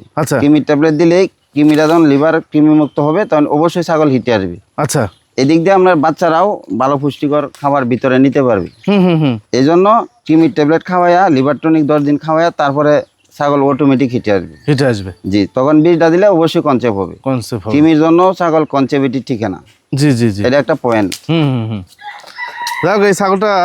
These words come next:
Speaker 1: সুজন ভাই দাম চাইছে তেইশ হাজার নাকি ভাই?
Speaker 2: জি।
Speaker 1: তেইশ হাজার টাকা উনি দাম চাইছে।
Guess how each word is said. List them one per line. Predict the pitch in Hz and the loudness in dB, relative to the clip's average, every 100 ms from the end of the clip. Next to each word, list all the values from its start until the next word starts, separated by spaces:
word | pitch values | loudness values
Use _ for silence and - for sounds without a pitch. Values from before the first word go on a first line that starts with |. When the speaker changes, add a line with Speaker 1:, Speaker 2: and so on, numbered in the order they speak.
| 214 | 0
Speaker 1:
সুজন | 190 175 175 | -2 -2 0
ভাই | 180 | 0
দাম | 170 165 | 0 -2
চাইছে | 160 156 | -4 -6
তেইশ | 160 208 170 | -2 0 0
হাজার | 175 | -2
নাকি | 170 165 | -2 -2
ভাই? | 214 _ _ - | -4 _ _ -6
Speaker 2:
জি। | 110 92 - | -4 -4 -4
Speaker 1:
তেইশ | 170 160 | -2 0
হাজার | 165 156 | 0 0
টাকা | 156 151 - | 0 0 0
উনি | 143 | -2
দাম | 131 135 120 | -2 -2 -2
চাইছে। | 123 110 | -6 -8